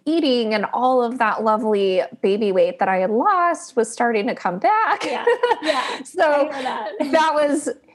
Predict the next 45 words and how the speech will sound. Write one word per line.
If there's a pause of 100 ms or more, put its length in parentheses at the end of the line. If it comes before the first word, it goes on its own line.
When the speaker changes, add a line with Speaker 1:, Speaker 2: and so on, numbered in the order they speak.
(160)
Speaker 1:
it
wasn't
hormones.
It
was
just
me
eating
too
much,
which
Speaker 2:
Yeah,
Speaker 1:
was
Speaker 2:
you
Speaker 1:
really
Speaker 2:
get
Speaker 1:
funny.
Speaker 2:
acclimated
to
it,
right?
Speaker 1:
You
Speaker 2:
You're
Speaker 1:
do.
Speaker 2:
like,
"Oh,
Speaker 1:
I
Speaker 2:
I
Speaker 1:
mean,
Speaker 2:
can
Speaker 1:
my
Speaker 2:
have
the
Speaker 1:
stomach
was
Speaker 2:
cookie."
Yeah.
Speaker 1:
bigger,
you
know,
like,
normal
amounts
of
food.